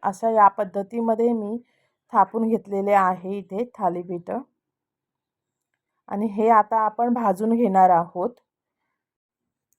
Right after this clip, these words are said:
तर इथे मी एक पॅन घेतलेला आहे आणि या पॅनला मी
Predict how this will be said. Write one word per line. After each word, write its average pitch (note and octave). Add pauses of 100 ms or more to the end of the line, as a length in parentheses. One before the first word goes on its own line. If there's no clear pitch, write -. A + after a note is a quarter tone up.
तर B3+
इथे B3+
मी B3+
एक A#3+
पॅन G#3+
घेतलेला A#3
आहे G3 (140)
आणि A3
या A#3
पॅनला A3
मी A#3+